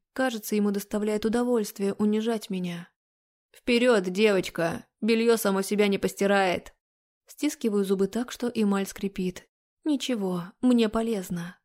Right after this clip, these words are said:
Каждая долбанная секунда этого вечера станет для меня хорошим уроком. Вывод первый. Никогда больше не слушать идеи Ксюши. Вывод второй. Никогда больше не приближаться к этому человеку и к его дому. Вывод третий.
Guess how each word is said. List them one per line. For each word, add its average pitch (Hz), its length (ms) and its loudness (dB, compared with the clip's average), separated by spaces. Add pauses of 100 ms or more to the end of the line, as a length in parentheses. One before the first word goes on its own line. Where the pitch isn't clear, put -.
Каждая 214 380 -2
долбанная 202 480 0
секунда 202 520 -2
этого 202 320 -4
вечера 202 360 -4
станет 240 380 -2
для 214 160 -2
меня 208 160 0
хорошим 196 480 -2
уроком. 185 640 -2 (160)
Вывод 269 400 -2
первый. 175 540 -4
Никогда 240 480 2
больше 214 300 -2
не 202 120 2
слушать 202 440 -4
идеи 196 340 -2
Ксюши. 196 600 -8 (360)
Вывод 226 280 -2
второй. 220 600 -2 (320)
Никогда 247 520 0
больше 196 380 -2
не 240 140 4
приближаться 226 640 0
к - 80 -4
этому 196 260 -2
человеку 202 540 -2
и 254 140 -2
к 247 120 -8
его 196 200 0
дому. 185 600 -2
Вывод 202 480 2
третий. 185 640 -2